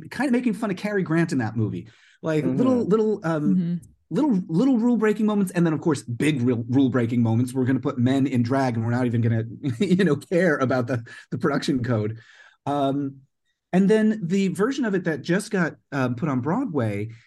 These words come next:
Speaker 1: is so nice. It's lovely and kind and just, just a,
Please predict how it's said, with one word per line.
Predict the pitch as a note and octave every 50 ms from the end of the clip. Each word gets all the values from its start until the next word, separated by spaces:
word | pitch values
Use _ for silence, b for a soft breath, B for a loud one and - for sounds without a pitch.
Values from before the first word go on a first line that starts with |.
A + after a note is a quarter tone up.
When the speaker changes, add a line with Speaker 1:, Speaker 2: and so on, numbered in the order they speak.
| B _ _ -
Speaker 1:
is | F#3 F#3 -
so | - - A#3 A#3
nice. | G3 D#3+ C3+ C3 A#2+ A2+ A#2 A#2 A#2 - - - - - b b b b b -
It's | A#3+ A#3+ B3 - - - - _ _
lovely | C#3 C3 C3+ D3+ E3+ G3 G#3 G3+ F#3 G#3+ G#3 G3+ G3+ G3+ G3 F#3+ G3 -
and | C3+ B2 A#2 A2+
kind | A2+ - - - F#3 F#3 F#3 F#3 F3+ F3+ F3 E3+ E3+ E3 F3 F#3 - -
and | C#3 B2 A#2+ A#2 A#2 A#2 A#2 A#2 A#2 A#2 A2+ A2+ A2+ B B B B B B _ _ _ _ _ _ _ -
just, | - C4 B3+ - - - - F3
just | - A#3+ A#3 - G#3
a, | F#3 E3+ D#3